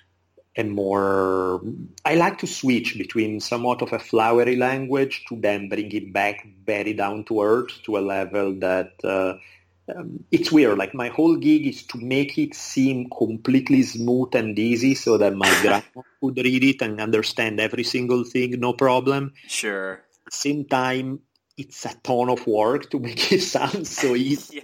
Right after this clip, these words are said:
Speaker 2: <laughs> Yeah.
Speaker 1: It's, in a way, it's a Taoist paradox, right? It's kind of like you have to make it seem natural and simple. You have to work like a dog and bend over backwards to bring it back to that level.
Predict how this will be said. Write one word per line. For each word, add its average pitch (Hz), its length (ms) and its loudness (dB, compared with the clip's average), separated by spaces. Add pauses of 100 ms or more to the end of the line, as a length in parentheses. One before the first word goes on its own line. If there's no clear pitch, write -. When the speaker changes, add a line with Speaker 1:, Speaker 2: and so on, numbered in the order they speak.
Speaker 2:
<laughs> - 0 -
Yeah. 139 600 -14 (340)
Speaker 1:
It's, 170 300 0
in 175 120 -4
a 160 60 2
way, 180 140 4
it's 147 100 6
a 127 80 0
Taoist 120 420 -4
paradox, 92 600 -6
right? 104 320 -2
It's 117 120 -8
kind 131 180 -2
of 127 80 0
like 120 260 2
you 120 120 -2
have 110 360 -4
to 131 120 -6
make 139 380 0
it 151 160 -4
seem 131 380 0 (140)
natural 123 600 0
and 107 160 -8
simple. 147 800 2
You 113 140 -4
have 110 180 -4
to - 140 -20
work 107 420 -2
like 104 260 -6
a 120 40 -4
dog 104 420 2
and 101 180 -6
bend 101 240 -2
over 104 260 0
backwards 95 640 -4
to 120 120 -10
bring 101 440 -4
it 98 160 -6
back 98 260 -4
to 101 80 -10
that 90 200 -6
level. 87 460 -6